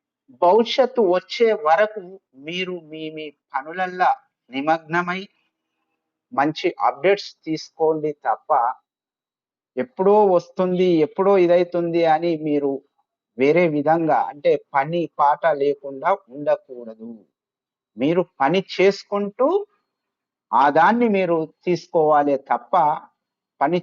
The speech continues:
చెయ్యకుండా మనం అప్పటి వరకు అనంటే అది కరెక్ట్ కాదు. ఎనీ టైమ్ మనకు ఈ యొక్క మంచి అప్‌డేట్స్ రావచ్చు, మన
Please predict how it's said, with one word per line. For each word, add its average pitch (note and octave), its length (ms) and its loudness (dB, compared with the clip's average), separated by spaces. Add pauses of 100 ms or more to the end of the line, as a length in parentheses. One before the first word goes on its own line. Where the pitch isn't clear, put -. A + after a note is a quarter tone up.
(100)
చెయ్యకుండా G3 680 2
మనం F3+ 440 -2
అప్పటి E3 300 -2
వరకు F#3+ 460 2
అనంటే D#3+ 400 0
అది D3+ 260 0 (220)
కరెక్ట్ D3+ 340 -2
కాదు. C#3 480 0
ఎనీ E3 380 0
టైమ్ F#3+ 440 2
మనకు E3+ 640 0 (580)
ఈ C#3+ 60 -6
యొక్క D#3 260 0 (280)
మంచి F#3 480 0
అప్‌డేట్స్ D#3 560 0
రావచ్చు, E3 880 0
మన C#3 180 -2